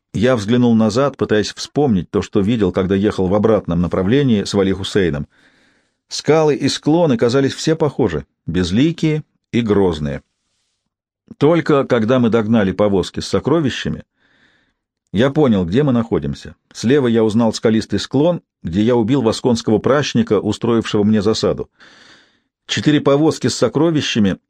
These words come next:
остановились на том месте, где Хусейн и его люди делали привал для полуденной молитвы.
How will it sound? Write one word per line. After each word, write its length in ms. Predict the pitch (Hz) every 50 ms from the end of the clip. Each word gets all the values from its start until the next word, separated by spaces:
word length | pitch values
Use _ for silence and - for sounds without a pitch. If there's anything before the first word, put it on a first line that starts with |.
| _ -
остановились 640 | 110 107 - - 120 123 120 120 131 127 113 -
на 120 | 117 113
том 180 | - 127 120 120
месте, 320 | 127 139 139 - - 120
где 200 | 95 90 98 104
Хусейн 460 | 98 - 117 104 - - 117 107 107 -
и 80 | 101
его 200 | 107 104 101 110
люди 360 | 107 110 110 95 80 85 85
делали 360 | 82 80 104 101 90 90 92 92
привал 500 | - 95 95 92 110 135 156 156 151 117
для 220 | 82 104 117 117
полуденной 460 | - 117 110 113 123 110 117 113 113
молитвы. 460 | 110 107 104 90 78 - - - -